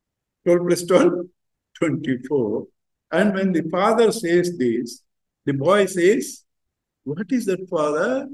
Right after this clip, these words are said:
By which unheard is heard, by which uncontemplated is contemplated,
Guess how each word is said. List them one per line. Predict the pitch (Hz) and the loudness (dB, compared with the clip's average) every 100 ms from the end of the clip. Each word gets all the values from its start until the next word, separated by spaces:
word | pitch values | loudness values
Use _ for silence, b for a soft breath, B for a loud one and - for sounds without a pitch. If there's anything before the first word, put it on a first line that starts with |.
| - | -4
By | 160 156 | 0 0
which | 196 240 - - - | 0 -2 -6 -16 -4
unheard | 165 220 180 240 226 165 | 0 2 4 2 2 0
is | 117 | -2
heard, | 131 151 151 151 - _ _ _ _ _ _ | -2 0 -2 -6 -12 _ _ _ _ _ _
by | 156 180 | 4 4
which | 180 247 240 - _ _ _ - | 6 0 -2 -14 _ _ _ -2
uncontemplated | 190 240 233 214 208 196 196 190 190 190 175 | 2 2 2 0 0 0 -2 0 -4 -2 -6
is | 131 - | -6 -4
contemplated, | 151 151 156 139 135 127 127 147 156 | -4 -2 -2 -4 -4 -4 -2 -4 -4